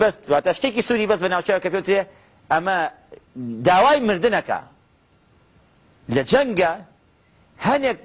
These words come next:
مەوقعی تایە، ڕیژ ڕەشکردنەوە، وە خۆ گەنجکردنەوە، وە ڕۆشتنت، وە پۆز لەیانت، وە خۆ دەرخستنت، هەمووی کارێکی مەحموودە و کارێکی مەشکورە و ڕێگە پێدراوە. سەیفەدین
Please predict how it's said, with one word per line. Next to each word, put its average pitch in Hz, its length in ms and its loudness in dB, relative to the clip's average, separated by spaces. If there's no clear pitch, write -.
مەوقعی 170 480 -2
تایە، 139 340 2
ڕیژ 147 160 -2
ڕەشکردنەوە، 147 680 -2
وە 135 120 2
خۆ 160 100 2
گەنجکردنەوە، 143 680 -2
وە 139 140 0
ڕۆشتنت، 143 500 -2
وە 135 140 0
پۆز 156 160 2
لەیانت، 170 440 -2
وە 143 120 0
خۆ 170 180 2
دەرخستنت، 170 580 -2
هەمووی 269 360 0
کارێکی 185 400 0
مەحموودە 165 360 -2
و 156 120 -6
کارێکی 143 340 -2
مەشکورە 147 320 -2
و 131 120 0
ڕێگە 110 240 -4
پێدراوە. 85 360 -6
سەیفەدین 254 340 0